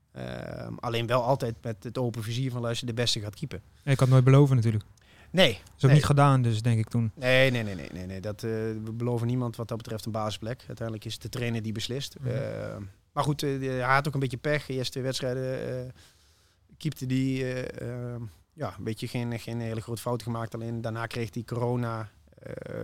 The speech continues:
Speaker 1: kwam Van Os weer terug in het elftal. Die kwam volgens mij twee keer in het, eh, elftal van de
Speaker 2: Ja.
Speaker 1: week.
Speaker 2: Ja.
Speaker 1: Twee keer de nul gehouden. Eh, we begonnen in één keer te winnen.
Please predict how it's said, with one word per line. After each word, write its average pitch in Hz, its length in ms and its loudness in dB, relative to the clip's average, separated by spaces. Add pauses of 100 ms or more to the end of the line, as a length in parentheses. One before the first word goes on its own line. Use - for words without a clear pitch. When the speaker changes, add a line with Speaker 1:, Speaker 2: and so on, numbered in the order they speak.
(120)
Speaker 1:
kwam 113 200 -8
Van 127 140 -6
Os 127 160 -2
weer 131 100 -4
terug 131 180 -2
in 113 60 -4
het - 60 -8
elftal. 120 460 -2
Die 110 80 -6
kwam 113 160 -6
volgens 117 200 -6
mij 113 120 -4
twee 120 220 -4
keer 120 160 -6
in 117 120 -4
het, 113 160 -8
eh, 117 200 -4
elftal 120 340 -6
van 113 100 -4
de 147 60 4
Speaker 2:
Ja. 139 60 6
Speaker 1:
week. 143 260 0 (180)
Speaker 2:
Ja. 151 180 0 (240)
Speaker 1:
Twee 143 180 0
keer 123 100 0
de 135 60 4
nul 143 200 6
gehouden. 131 680 4
Eh, 131 200 -2
we 127 80 -2
begonnen 139 280 4
in 143 60 4
één 139 80 2
keer 135 100 -4
te 131 80 -2
winnen. 131 420 0